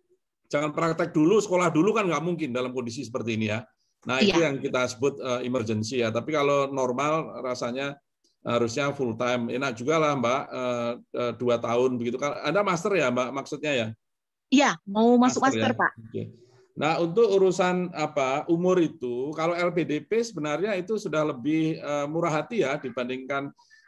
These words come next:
Speaker 1: eh, eh, yang lain. Memang, eh, kita mengikuti aturan-aturan yang ada. Justru saya takutnya ini untuk kaum pendidik ini, untuk yang pendidik ya,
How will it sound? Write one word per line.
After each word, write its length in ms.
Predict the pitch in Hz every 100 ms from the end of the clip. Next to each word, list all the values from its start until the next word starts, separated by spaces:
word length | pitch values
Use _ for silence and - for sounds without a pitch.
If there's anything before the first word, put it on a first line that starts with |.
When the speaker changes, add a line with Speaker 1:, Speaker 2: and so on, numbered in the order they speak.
| -
Speaker 1:
eh, 560 | 127 131 131 127 127 127 -
eh, 240 | 131 131 131
yang 160 | 131
lain. 480 | 135 151 135 131 135
Memang, 400 | 135 147 165 165
eh, 240 | 131 139 135
kita 400 | 139 - 160 160
mengikuti 480 | 147 135 135 156
aturan-aturan 720 | 139 135 143 139 135 135 139 127
yang 160 | 127
ada. 640 | 123 113 113 120 131 165 180 _ _ _ _ _
Justru 400 | - 131 156 180
saya 320 | 175 165 185
takutnya 480 | 180 165 165 156 165
ini 320 | 165 170 202
untuk 160 | 185 170
kaum 240 | 151 156
pendidik 560 | 156 143 123 117 147 139
ini, 400 | 123 123 160 156
untuk 240 | 135 165
yang 80 | 151
pendidik 480 | 147 131 127 170 135
ya, 160 | 127